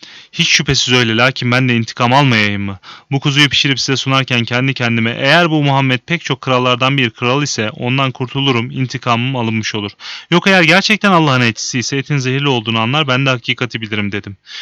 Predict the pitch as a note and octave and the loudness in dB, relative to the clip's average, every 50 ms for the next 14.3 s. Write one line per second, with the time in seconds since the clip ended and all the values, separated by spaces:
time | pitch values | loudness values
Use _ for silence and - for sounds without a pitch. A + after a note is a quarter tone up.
0 | - - _ - D#3+ E3 - - F#3+ F3 E3 - E3 C#3+ - D#3 D3+ C#3+ C#3 C3 | -16 -14 _ 0 2 2 4 4 4 4 2 0 -2 0 2 2 4 4 4 2
1 | C3+ C#3 C3+ - C#3+ C3 A#2+ A2 - B2+ A#2 A#2 A#2+ A#2 A2 A2 A2 - - B2+ | 2 0 -2 -4 -2 -2 -4 -2 -2 -2 -2 0 0 0 2 0 0 0 -2 -6
2 | A2 - - G#2+ G2+ G#2+ G#2 G2+ G2+ G2+ G2+ G2 - - A2+ - - D#3 C3+ A2+ | -6 -4 -4 -4 -2 -2 -2 -2 -2 -4 -4 -6 -6 -6 -6 -4 -4 -2 -2 0
3 | A2+ A2 A2 G#2+ G2+ G#2 G#2 G2+ G2 - A2 G2+ G2 - - A2+ A2+ A2+ - - | 0 0 -2 -2 -2 -2 -4 -4 -4 -6 -8 -10 -10 -10 -12 -14 -14 -14 -18 -20
4 | _ _ _ _ - - - - - - - - _ _ - D3 D#3+ G3 G3+ F3+ | _ _ _ _ -20 -20 -18 -18 -18 -20 -20 -20 _ _ -2 0 2 2 2 2
5 | C#3+ C3 C#3 - - D#3+ D3+ - D#3+ D3+ - E3 C#3+ B2+ B2+ B2+ B2+ B2+ C3 - | 0 -2 -4 -6 -6 -8 -6 -6 -8 -6 -4 -4 -2 0 0 0 -2 -2 -6 -6
6 | - D3 C#3 A#2+ - A#2+ A2+ A#2+ B2 B2 A#2 - - A#2+ A2 G#2+ G2+ A2 G#2+ G2+ | -4 -4 -4 -4 -4 -4 -4 -4 -4 -6 -6 -6 -4 -4 -4 -4 -2 -4 -6 -6
7 | G2 G2 F#2 - - - G#2+ F2+ _ _ _ - D#3 D3 - C#3+ B2+ B2 A#2 A#2 | -8 -10 -12 -14 -18 -18 -18 -18 _ _ _ -8 -6 -4 -4 -4 -2 -2 -2 -2
8 | A#2 A2+ G#2+ G#2+ G#2+ G#2+ G#2+ G2+ - - - - A2+ G#2+ G2+ G#2+ G#2 G#2+ A2 G#2 | -2 -4 -4 -4 -4 -6 -6 -8 -10 -10 -10 -8 -8 -8 -8 -10 -10 -10 -10 -10
9 | A2 G#2+ - _ - - - - - - F#3+ F3+ G#3+ G#3 F#3+ F#3 E3+ D#3+ D#3 D#3+ | -10 -14 -14 _ -20 -18 -18 -10 -4 -2 -2 2 2 2 4 4 4 4 4 4
10 | D#3+ E3 D3+ C#3 - D3 C3+ C3 C3+ D3 C#3+ - - C3+ C3 B2+ B2 A#2+ A#2+ B2+ | 4 2 2 2 2 2 2 2 2 0 0 0 0 0 0 0 0 0 0 0
11 | B2 B2 A2+ G#2+ - - A2+ - A2 G#2+ _ - A#2 G#2+ G#2 A2+ B2 B2+ C3 A#2 | -2 -2 -4 -6 -6 -8 -8 -8 -8 -12 _ -8 -8 -6 -4 -4 -4 -4 -4 -4
12 | A#2+ A#2+ - - C3 - - B2 A2 - A#2+ A2+ A2 G#2+ G#2+ G#2+ G#2 G#2 G#2 G#2+ | -6 -6 -6 -12 -10 -6 -6 -6 -6 -4 -4 -4 -4 -2 -2 -2 -4 -4 -4 -4
13 | A2 A2+ G#2+ A2 A2+ G#2+ G#2+ G#2+ G#2 G#2 G2+ G#2 G#2 G2+ G2+ - - G#2 G2 G2+ | -4 -4 -4 -6 -6 -4 -4 -6 -6 -6 -6 -6 -6 -8 -8 -10 -10 -10 -10 -10
14 | G2 G2+ - - - A#2+ | -12 -14 -16 -20 -20 -20